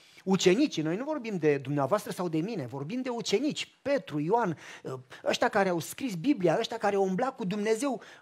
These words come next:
u-, cot lângă cot, au petrecut trei ani jumate cu Dumnezeu. Și,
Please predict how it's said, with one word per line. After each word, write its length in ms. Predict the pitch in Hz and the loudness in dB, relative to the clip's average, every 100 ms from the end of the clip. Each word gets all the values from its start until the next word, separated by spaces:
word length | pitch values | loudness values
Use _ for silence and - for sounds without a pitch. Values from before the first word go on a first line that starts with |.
| _ | _
u-, 260 | 175 - 160 _ _ _ - _ _ _ _ _ - | -10 -10 -12 _ _ _ -20 _ _ _ _ _ 4
cot 240 | 233 240 | 4 6
lângă 240 | 233 214 | 4 4
cot, 400 | 208 294 254 - - _ _ | 4 4 2 0 -16 _ _
au 140 | - 175 | 0 2
petrecut 380 | 185 175 202 214 | 2 -2 -2 -4
trei 160 | 269 | -2
ani 140 | 262 208 | 0 0
jumate 340 | 196 220 202 | 0 0 0
cu 120 | 175 | -2
Dumnezeu. 480 | 170 180 202 208 160 - - - - _ _ | -2 0 2 2 0 -6 -20 -20 -20 _ _
Și, 480 | 170 - 190 185 - | -2 -2 0 -4 -6